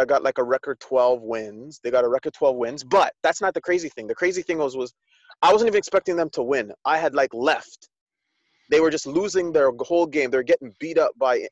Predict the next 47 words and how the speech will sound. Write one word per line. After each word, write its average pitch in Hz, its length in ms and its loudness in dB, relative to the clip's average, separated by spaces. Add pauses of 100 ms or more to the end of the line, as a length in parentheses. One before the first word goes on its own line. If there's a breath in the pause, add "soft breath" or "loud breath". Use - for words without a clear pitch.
uh, 127 60 -4
by, 117 340 2
uh, 110 200 0
the 113 80 -6
Pacers, 120 580 -8 (420)
getting 135 300 -4
beat 202 160 -2
up, 160 240 2
beat 147 160 -6
up. 127 180 2 (800)
Next 185 260 0
thing 214 140 -6
you 202 80 2
know, 170 340 2 (300)
they 180 160 2
win. 160 320 2
So 156 160 -2
I - 20 2
was 160 120 -2
like, 170 120 0 (160)
"What?" - 380 0 (100)
So - 160 -6
I 151 80 0
go 165 120 0
back 170 200 -2
and 160 60 -8
look 160 100 -4
at 139 60 -14
the 131 80 -4
highlights. 143 480 -2
Like, 139 180 -2
with, 135 140 -8 (420)
they 175 100 4
were 185 140 2
down 175 340 -2
by 151 180 0 (140)
eight 156 420 -8 (420)
with, 139 180 -10
like, 139 220 -2
two 254 280 -4
minutes 233 340 2
left. - 480 -2 (720)
So 160 260 4
when 170 140 -2
you're 226 100 2
down 220 200 2
by 160 100 4